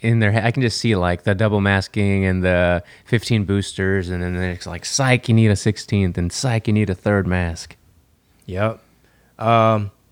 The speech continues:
Speaker 1: Who would have thought? Who would have thought this is what <laughs> we would be
Speaker 2: and,
Speaker 1: talking
Speaker 2: and
Speaker 1: about?
Speaker 2: i-, it's like, if you look at, check this out, y'all. Especially, especially all my Latinos, right? Because sometimes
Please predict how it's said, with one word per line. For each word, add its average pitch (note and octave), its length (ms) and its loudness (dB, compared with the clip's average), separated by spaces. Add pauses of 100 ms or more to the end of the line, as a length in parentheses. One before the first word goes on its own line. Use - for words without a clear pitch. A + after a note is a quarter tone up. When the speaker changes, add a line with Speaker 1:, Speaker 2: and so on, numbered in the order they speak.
(100)
Speaker 1:
Who C#3 60 2
would D#3 100 2
have D#3 80 0
thought? F#3 320 -2
Who B2+ 120 0
would F3 100 0
have - 60 -4
thought D#3+ 200 -2
this D#3 140 0
is D3+ 120 0
what C#3+ 300 0
<laughs> - 60 -20
we F#3+ 60 4
would D3+ 160 0
be F3 40 -4
Speaker 2:
and, G#3 160 0
Speaker 1:
talking C#3+ 200 2
Speaker 2:
and A#2 80 0
Speaker 1:
about? G2 300 0
Speaker 2:
i-, G3+ 40 -8
it's - 340 -4
like, F#3+ 320 0
if F3 220 0
you F#3+ 80 4
look A3+ 260 0
at, F#3 160 0 (280)
check A3 200 2
this C3+ 180 -2
out, F#2 180 -4
y'all. E2+ 200 -10 (140)
Especially, F3 640 -2 (200)
especially G3 460 0
all D3 160 6
my C#3 140 4
Latinos, A2 520 0
right? A2+ 180 -2
Because A2+ 260 -4
sometimes D3+ 520 0